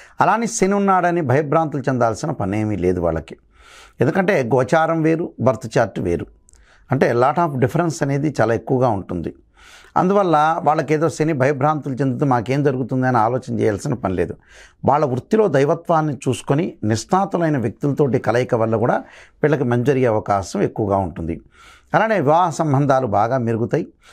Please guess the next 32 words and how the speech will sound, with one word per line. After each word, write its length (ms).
మెరుగుపడే 560
అవకాశాలు 480
ఎక్కువగా 340
ఉంటాయి. 360
అలానే 600
వధువుకు 540
కానీ 260
వరుడుకు 380
కానీ 280
బ్రైడ్, 520
బ్రైడ్ 300
గ్రూమ్కి 380
కానీ 300
సంబంధ 360
బాంధవ్యాలు, 840
పెళ్లి 200
సంబంధాలు 480
కుదిరే 220
అవకాశం 500
బాగా 140
ఎక్కువగా 400
ఉంటుంది. 440
సంతానపరంగా 760
ఇబ్బందులు 480
లేకుండా 380
లావాదేవీలు 640
జరిగే 200
అవకాశం 540
ఎక్కువగా 340
ఉంటుంది. 360
కానీ 160
but 360